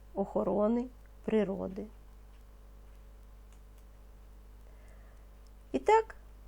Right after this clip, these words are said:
підводимо підсумок. Що ми сьогодні з вами навчилися друкувати? Які слова ви запам'ятали, що пишуться з великої букви Ч?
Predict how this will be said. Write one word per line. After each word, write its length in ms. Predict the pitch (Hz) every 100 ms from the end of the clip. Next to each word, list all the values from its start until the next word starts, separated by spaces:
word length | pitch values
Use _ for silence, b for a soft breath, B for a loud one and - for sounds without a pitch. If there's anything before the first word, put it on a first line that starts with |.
| - - - -
підводимо 600 | - 185 214 294 240 214
підсумок. 760 | 202 208 196 - 196 190 - - - - - - - - - - - - B B B
Що 200 | - 392
ми 100 | 330
сьогодні 460 | - 247 214 190 208
з 80 |
вами 300 | 185 208 196
навчилися 880 | 202 196 - - 214 190 196 - - - - -
друкувати? 920 | - 202 202 202 175 185 190 - 262 302 - - - - - - - - - - - - - - b b b b b b
Які 340 | 226 254 254 392
слова 720 | 392 339 330 220 214 208 202 - - - - - - - - - - - - - - - - -
ви 100 | 226
запам'ятали, 960 | 196 214 196 214 202 - 190 214 277 226
що 200 | - -
пишуться 520 | 233 294 277 - 196
з 80 | 180
великої 500 | 208 226 302 233 208
букви 400 | 185 240 - 202
Ч? 480 | - - 185 190